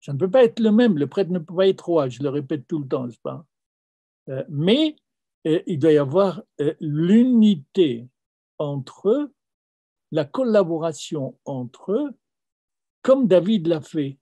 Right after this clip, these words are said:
c'est lui qui a dé-, décidé de rendre,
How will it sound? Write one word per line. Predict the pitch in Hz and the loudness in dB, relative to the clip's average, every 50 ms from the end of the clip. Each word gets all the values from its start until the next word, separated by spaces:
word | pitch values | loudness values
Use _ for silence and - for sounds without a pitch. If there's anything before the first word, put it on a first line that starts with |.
| _ _ _ _ _ _ | _ _ _ _ _ _
c'est | _ - 151 | _ -8 -6
lui | 143 156 185 147 | -4 -4 -4 -4
qui | - - 170 160 | -4 -2 0 0
a | 147 | 0
dé-, | 139 135 131 156 - - | 0 -2 -4 -4 -4 -4
décidé | 147 156 156 139 - - 147 139 135 135 123 120 - _ _ _ _ _ _ _ _ 139 | -4 -6 -6 -6 -8 -10 -8 -6 -6 -6 -8 -8 -12 _ _ _ _ _ _ _ _ -8
de | 123 143 | -6 -4
rendre, | 139 170 190 180 | -4 -2 -4 -4